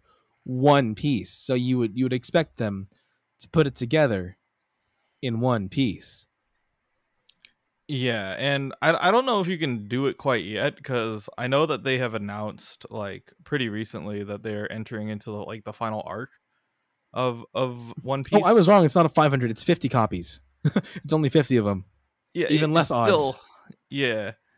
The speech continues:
Speaker 2: I, I don't, I don't need it for the shelf, bro. I still need to read it. Like, I haven't even watched One Piece. I'm,
Speaker 1: It
Speaker 2: I'm a
Speaker 1: wouldn't even
Speaker 2: fake weeb.
Speaker 1: fit on your shelf.
Speaker 2: Yeah, it's too long. So right now, it's just like,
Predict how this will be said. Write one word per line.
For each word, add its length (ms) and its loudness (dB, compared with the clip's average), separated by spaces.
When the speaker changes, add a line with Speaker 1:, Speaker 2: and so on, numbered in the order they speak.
Speaker 2:
I, 180 -2
I 100 2
don't, 200 2
I 100 0
don't 180 2
need 140 0
it 80 -4
for 120 -6
the 80 -4
shelf, 340 0
bro. 200 -2
I 140 -2
still 180 -4
need 120 -2
to 100 -4
read 300 -4
it. 240 -8
Like, 220 -4
I 120 -2
haven't 180 0
even 240 -2
watched 280 0
One 220 -2
Piece. 240 -12
I'm, 120 -4
Speaker 1:
It 40 4
Speaker 2:
I'm 60 6
a 20 4
Speaker 1:
wouldn't 200 6
even 220 4
Speaker 2:
fake 100 -6
weeb. 100 -4
Speaker 1:
fit 140 8
on 140 6
your 140 2
shelf. 520 0
Speaker 2:
Yeah, 320 -2
it's 300 -10
too 140 -2
long. 520 0
So 460 -2
right 220 2
now, 340 2
it's 180 -6
just 180 -12
like, 320 0